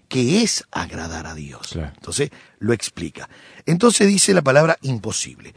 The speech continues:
Speaker 1: La palabra imposible, que en el programa pasado algo habíamos tocado, es la palabra adunaton. ¿Por qué es importante esta palabra adunaton? Por causa de que viene y está compuesto de la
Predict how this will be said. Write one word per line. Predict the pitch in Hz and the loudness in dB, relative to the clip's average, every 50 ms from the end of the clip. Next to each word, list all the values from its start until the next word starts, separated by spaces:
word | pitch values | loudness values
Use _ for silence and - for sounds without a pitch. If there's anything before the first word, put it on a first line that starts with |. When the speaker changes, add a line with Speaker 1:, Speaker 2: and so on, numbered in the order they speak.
| - - - - - - | -20 -20 -20 -20 -8 -4
Speaker 1:
La | 165 175 | -2 0
palabra | 247 285 311 311 302 | 2 2 2 2 2
imposible, | 285 240 185 151 131 - - 180 160 139 127 123 123 123 | 0 2 2 2 2 2 2 2 2 2 2 2 0 0
que | - - 113 | 0 0 2
en | 107 107 | 2 4
el | 110 107 95 | 2 2 0
programa | - 104 104 104 113 123 131 120 | 0 0 0 0 2 0 0 -2
pasado | 101 104 - - 123 117 - - | -4 -2 2 2 2 2 2 0
algo | 143 156 156 131 107 107 | 0 0 2 0 0 -2
habíamos | 98 107 113 113 117 117 - | -2 0 0 0 -2 -4 -4
tocado, | - 170 151 - 117 110 110 110 127 123 - - - - - - | -4 -6 -2 0 2 2 4 2 2 0 -4 -14 -20 -20 -16 -4
es | - 190 233 | 2 6 6
la | 226 190 | 6 6
palabra | 190 151 139 151 170 170 180 180 180 - _ | 6 6 6 6 6 6 4 4 4 0 _
adunaton. | - - 185 208 196 185 170 143 123 117 98 85 71 _ - - 73 69 67 60 - _ - - _ _ _ _ _ - | -2 0 2 2 2 2 2 2 2 2 0 -2 -4 _ -12 -12 -10 -10 -12 -14 -16 _ -20 -20 _ _ _ _ _ -4
¿Por | - 190 208 | -4 -2 0
qué | - 320 | 2 0
es | 226 - 330 | 0 0 0
importante | 262 180 165 139 117 - 160 175 170 - 151 - - 135 | -2 0 0 0 2 4 2 2 4 2 -2 -4 -4 -6
esta | 139 - 151 131 | -4 0 -2 -2
palabra | 104 107 107 117 131 143 139 131 - - - | 0 0 2 4 4 4 4 2 0 0 2
adunaton? | 147 160 156 135 123 117 107 107 104 113 143 139 - - - 101 87 82 82 _ - - - - - - - _ _ - | 4 4 4 2 0 -2 0 2 2 2 2 0 -2 -2 -4 -4 -4 -4 -6 _ -20 -20 -20 -20 -20 -20 -20 _ _ 2
Por | - 220 214 208 | 6 6 6 6
causa | - 220 208 208 196 - 220 196 | 4 4 4 4 4 4 4 4
de | 180 170 151 | 4 2 0
que | - - 151 156 175 160 | 0 -2 -2 -2 0 -2
viene | 127 139 156 180 202 196 202 202 196 233 - | -2 2 6 6 8 8 8 8 6 4 -2
y | 131 120 | -4 -4
está | 120 - 156 147 | -2 -2 -2 0
compuesto | 160 156 131 120 156 147 - - 147 139 | 0 0 0 2 0 0 2 4 2 4
de | 123 127 123 | 4 4 4
la | 120 117 120 117 | 4 4 4 2